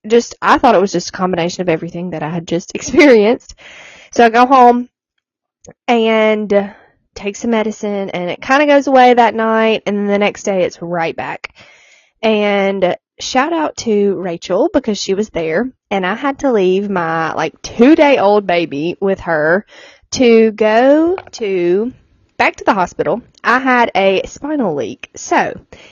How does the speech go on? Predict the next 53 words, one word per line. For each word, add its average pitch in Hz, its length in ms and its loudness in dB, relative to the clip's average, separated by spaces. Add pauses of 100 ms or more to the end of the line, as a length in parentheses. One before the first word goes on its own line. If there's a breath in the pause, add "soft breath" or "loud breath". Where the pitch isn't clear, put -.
(140 loud breath)
if - 100 -2
you 131 80 4
got 392 200 2
an - 120 0
epidural 202 460 4 (220)
and 233 360 4
you 254 100 4
have 277 480 2
a 359 140 0
headache, 175 600 -2
right, 185 340 -2
like 208 220 -4
a 202 180 0 (220)
worse, 202 540 0
it's - 220 -6
worse 233 220 2
than 170 120 -6
a 175 40 -10
headache. - 300 -12
I 202 120 -4
don't 226 160 -2
even 214 120 0
like 170 200 -2
saying 175 200 -4
a 165 40 -6
headache - 420 -4
because 208 460 -4
I 185 80 -4
can't 220 240 -4
even 208 140 -2
explain 175 340 -6
to - 100 -6
y'all 147 240 -2
what 170 140 2
it 139 40 0
was 160 160 -6
like. - 300 -10 (720 soft breath)
But 220 320 4 (960)
go 240 140 4
back 285 220 4
to 294 80 -2
the 277 80 2
hospital 226 680 -4
and 233 140 -4
tell 190 200 -4
them, 165 240 -6
because 180 480 -2
I 196 100 -2
had 220 180 -2
to 220 80 0
get 208 160 2
stuck 214 380 0
again 196 720 -2